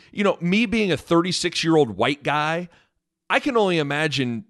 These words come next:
being black and the pain that would come from someone you know and you love and respect saying that to you. Because it, it's sometimes, you know, it's, it's one thing when someone you don't know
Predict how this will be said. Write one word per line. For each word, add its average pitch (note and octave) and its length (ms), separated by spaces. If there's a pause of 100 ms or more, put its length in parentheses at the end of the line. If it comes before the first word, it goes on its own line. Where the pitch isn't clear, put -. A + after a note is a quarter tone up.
being B2+ 300
black C3 500
and B2+ 100
the A#2 60
pain C#3+ 400
that B2+ 160
would B2 160
come C3 240
from B2 160
someone C3 400
you G#3+ 140
know F#3+ 260
and D#3+ 140
you E3+ 100
love D#3 240
and C#3 140
respect C3 560
saying C3+ 500
that F2 240
to - 120
you. - 100 (1000)
Because B3 280 (380)
it, A#3 160
it's - 340
sometimes, C4 400
you G#3 100
know, G#3+ 120
it's, - 260
it's G#3+ 140
one E4+ 180
thing F#4 220
when C4 100
someone G#3+ 320
you F3 140
don't E3 300
know B2 680